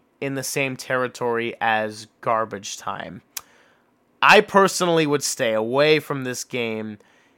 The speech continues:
If I had to bet one way or another on the spread, I would go with Utah just because they have been able to fill it up in the offensive box score categories, but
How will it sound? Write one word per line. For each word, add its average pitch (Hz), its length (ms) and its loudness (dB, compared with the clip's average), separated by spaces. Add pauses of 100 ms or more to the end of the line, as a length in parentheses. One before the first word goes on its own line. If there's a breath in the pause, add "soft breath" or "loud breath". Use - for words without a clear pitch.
If 139 160 -4
I 131 140 4
had 143 320 4
to 147 80 -2
bet 131 320 2
one 131 280 0
way 123 180 2
or 120 100 2
another 123 400 0
on 117 160 -2
the 110 80 -8
spread, 123 640 0 (220)
I 113 140 2
would 110 260 -4 (200)
go 135 280 2
with 202 280 0
Utah 214 560 6
just 185 240 -8
because 135 460 -2
they 117 160 0
have 123 320 2
been 165 120 -2
able 175 260 -2
to 180 60 -6
fill 170 340 -2
it 175 60 0
up 180 260 2 (1040 soft breath)
in 165 140 -2
the 175 120 2
offensive 170 680 2
box 160 320 2
score 160 300 0
categories, 156 800 2
but 127 500 -2